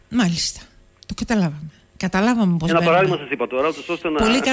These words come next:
Speaker 2: γνωρίζετε
Speaker 1: κάνετε
Speaker 2: αυτό.
Speaker 1: το παράδειγμα αυτό, με
Speaker 2: Ναι.
Speaker 1: τον πλέον ενδεικτικό τρόπο, για ένα ορεινό Δήμο,
Speaker 2: Έτσι.
Speaker 1: για τα ποια,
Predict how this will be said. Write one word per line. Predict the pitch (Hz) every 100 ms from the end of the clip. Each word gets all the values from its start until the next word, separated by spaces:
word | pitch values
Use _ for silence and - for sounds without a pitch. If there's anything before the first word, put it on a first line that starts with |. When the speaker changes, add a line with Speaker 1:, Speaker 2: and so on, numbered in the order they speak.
| 285
Speaker 2:
γνωρίζετε | 311 214
Speaker 1:
κάνετε | 202 196
Speaker 2:
αυτό. | 196 190
Speaker 1:
το | 180
παράδειγμα | 180 180 175 175 175
αυτό, | 170 -
με | 160
Speaker 2:
Ναι. | 170
Speaker 1:
τον | 190
πλέον | 185 254 277
ενδεικτικό | 254 226 - - 269
τρόπο, | 269 214 - 151
για | 156 185 208
ένα | 233 254
ορεινό | 247 226 247 233
Δήμο, | 233 180 156 135 - - 123
Speaker 2:
Έτσι. | 110 -
Speaker 1:
για | 185 185 196
τα | 190
ποια, | - 254